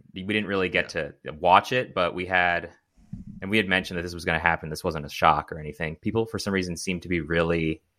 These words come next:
Speaker 2: <laughs>
Speaker 1: taken aback or, like, surprised or something, or, like, read way too much into Felipe Nasr in the Penske number two car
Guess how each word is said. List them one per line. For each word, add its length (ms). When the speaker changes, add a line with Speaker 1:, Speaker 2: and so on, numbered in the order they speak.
Speaker 2:
<laughs> 440
Speaker 1:
taken 300
aback 440
or, 200
like, 240
surprised 680
or 60
something, 440
or, 220
like, 180
read 200
way 140
too 120
much 200
into 260
Felipe 280
Nasr 540
in 320
the 80
Penske 720
number 180
two 200
car 400